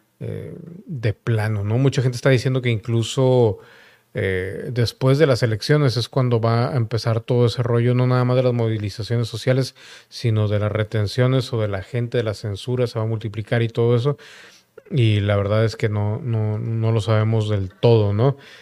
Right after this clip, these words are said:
En cuanto a, yo sigo esperando la revista de The Economist, ahí su-, surgieron algunas portadas, que de hecho ahí les presenté una, la del veinte veintiuno, y en la misma revista, en la página, no ha salido absolutamente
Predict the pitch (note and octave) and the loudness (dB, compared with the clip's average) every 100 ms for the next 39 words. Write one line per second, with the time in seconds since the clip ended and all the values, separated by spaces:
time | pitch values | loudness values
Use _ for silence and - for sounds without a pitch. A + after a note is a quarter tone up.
0 | - - A#2+ A2+ B2 A#2+ A2 B2+ A#2+ A#2+ | -14 -2 -2 2 2 2 0 4 6 6
1 | B2 E3 C3 B2 C3 C#3 E3 D3+ C3+ A#2+ | 4 0 -2 2 2 4 4 4 4 2
2 | C#3+ D#3+ D#3+ C3+ B2 A#2+ D#3 C3+ B2 A2+ | 2 4 4 4 2 -2 -2 -2 -2 -2
3 | C3 C3+ C#3 C#3 - D#3+ C3+ C3 B2+ D3+ | -2 -2 -2 -4 -4 -2 2 2 0 -4
4 | D#3+ - B2 - C3+ D3+ C3 C#3 D3+ - | -4 -4 -4 -2 0 0 -2 -2 -4 -6
5 | A2+ - C3 D#3 - A#2+ A#2+ D3 C3+ B2 | -6 -2 -2 -2 0 0 2 0 0 -2
6 | C3 B2 A2 B2 B2+ C#3+ D3 A2+ A#2 B2+ | -4 -2 -2 0 2 2 2 2 0 2
7 | C3+ A#2+ G#2 C3 D#3 E3 - - - - | 2 0 0 2 2 0 -4 -20 -18 -4
8 | A#2+ A#2+ A2+ B2+ C#3+ C#3 B2+ C3 - C3 | 0 2 2 2 2 4 4 2 -2 -2
9 | A#2 C3 A#2+ C#3 - E3 B2+ B2+ C3 A#2 | 0 -2 0 -2 -2 -2 0 2 0 -2
10 | B2+ A#2+ B2+ - C#3 - - C3 A#2 C3 | -2 -2 -2 -2 -6 -12 -8 -6 -6 -6
11 | C3+ C3 B2+ B2+ D3 C3+ C#3 | -6 -6 -8 -10 -4 -4 -4